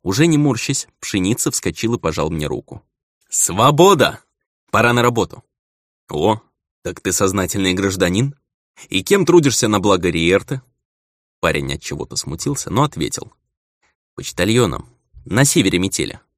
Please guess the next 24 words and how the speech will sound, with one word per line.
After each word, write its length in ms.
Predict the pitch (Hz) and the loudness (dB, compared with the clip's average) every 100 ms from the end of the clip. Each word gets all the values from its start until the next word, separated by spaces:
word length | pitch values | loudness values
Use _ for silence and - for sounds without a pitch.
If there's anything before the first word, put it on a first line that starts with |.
| _ _ _ - - | _ _ _ -20 -10
Ладно, 320 | - 107 85 | 0 2 2
увидимся. 520 | 92 107 78 65 - - _ _ | 0 0 -2 -6 -10 -12 _ _
Пока». 340 | - 104 80 - _ _ _ _ _ _ _ _ | -4 -2 -4 -4 _ _ _ _ _ _ _ _
Он 180 | - 90 | -4 0
мышкой 320 | 113 165 - | 0 0 -4
прошмыгнул 520 | - 101 - 95 113 113 | -4 -4 -2 0 0 2
мимо 240 | 87 65 | 0 -2
Сибилы 400 | - 82 107 135 | -4 -4 0 0
к 100 | - | -2
выходу. 420 | 82 - - - _ _ _ _ _ _ - - | -8 -10 -12 -16 _ _ _ _ _ _ -20 -10
Через 300 | - 87 82 | -2 0 0
несколько 420 | 80 - - - | 0 -2 -6 -6
минут 280 | 65 110 - | 0 0 0
ко 120 | 85 | -2
мне 160 | 82 67 | -2 -2
подошла 380 | 71 64 - 65 | -4 -6 -4 -4
Мюр, 320 | 85 120 - _ _ | -2 -2 -6 _ _
плюхнулась 540 | 113 151 - 104 85 | 4 4 4 0 2
на 100 | 87 | 0
рядом 260 | 82 82 85 | 0 0 -2
стоящий 440 | - 69 - - | -2 -4 -4 -6
диван. 380 | 85 71 50 - _ _ _ _ _ _ _ _ | -4 -4 -6 -12 _ _ _ _ _ _ _ _
«Привет, 400 | - 98 151 139 | -4 0 2 2
Итан. 300 | 147 151 92 | 0 0 -8